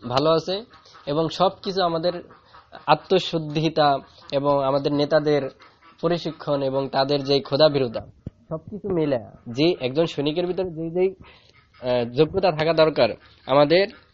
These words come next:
এর ভিতরে সৈন-, আমাদের কমান্ডারদের ভিতরে নেতৃত্ব যারা দেয়, এদের ভিতরে সেই যোগ্যতা আছে। অতএব আমাদের বিজয়ের হাসি ফুট-, হাসি দেখতে আর বেশি দিন সময় লাগবে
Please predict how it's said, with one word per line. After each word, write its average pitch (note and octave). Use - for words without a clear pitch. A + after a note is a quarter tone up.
এর D3
ভিতরে D#3
সৈন-, D3+
আমাদের C#3+
কমান্ডারদের D3+
ভিতরে D3+
নেতৃত্ব D3+
যারা C#3
দেয়, C#3+
এদের D3+
ভিতরে E3
সেই D3
যোগ্যতা C#3
আছে। G#2+
অতএব G3+
আমাদের C3+
বিজয়ের D3
হাসি B2
ফুট-, -
হাসি B2+
দেখতে C#3
আর B2+
বেশি B2+
দিন D#3
সময় C3+
লাগবে C3